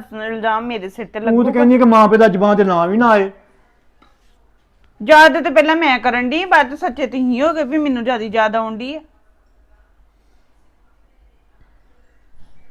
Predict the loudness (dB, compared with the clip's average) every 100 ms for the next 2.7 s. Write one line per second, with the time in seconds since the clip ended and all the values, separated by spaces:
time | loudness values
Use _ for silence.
0 | -14 -12 -4 -2 0 -2 -2 -2 -4 -2
1 | -2 -2 -2 -2 -2 -2 -2 -4 -4 -4
2 | -4 -4 -4 -4 -6 -8